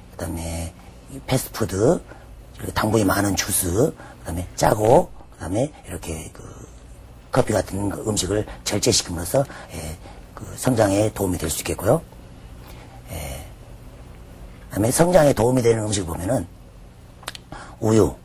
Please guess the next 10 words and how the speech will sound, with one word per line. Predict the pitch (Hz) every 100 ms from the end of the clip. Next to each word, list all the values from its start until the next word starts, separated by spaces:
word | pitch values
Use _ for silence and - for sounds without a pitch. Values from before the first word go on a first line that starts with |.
| -
우유가 | 104 101
있겠습니다. | 85 82 - 73 - 151 - -
그다음에 | - - 101 165 - -
사골, | - 151 127 90 110 170 - - - - - - -
그다음에 | - 101 151 160 - - - -
그 | - 82
새우관, | - - 147 127 113 - - 98 107 120 156 - - - - - - - -
아, | 92
멸치, | 85 95 101 - 95 135 - - - - - -
양미리, | 92 92 90 85 101 170